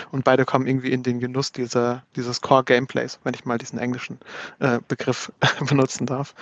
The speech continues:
Ähm, auch unheimlich schön gestaltet, wenn ich das, äh, sagen darf,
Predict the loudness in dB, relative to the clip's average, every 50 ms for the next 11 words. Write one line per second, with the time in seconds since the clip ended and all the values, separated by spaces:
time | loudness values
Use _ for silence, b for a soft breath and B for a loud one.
0 | B B B B B B B B B B B B 4 4 6 4 4 0 -2 -6
1 | _ _ _ _ _ _ 4 8 8 8 8 6 2 -6 _ 6 10 10 12 10
2 | 10 8 4 4 4 2 2 2 0 -2 0 4 6 8 8 8 8 8 8 6
3 | 6 6 2 2 2 4 2 2 2 0 -6 -6 -2 0 2 2 0 0 2 2
4 | 2 2 2 -2 -4 -2 0 2 2 2 0 -2 -8 -18 -18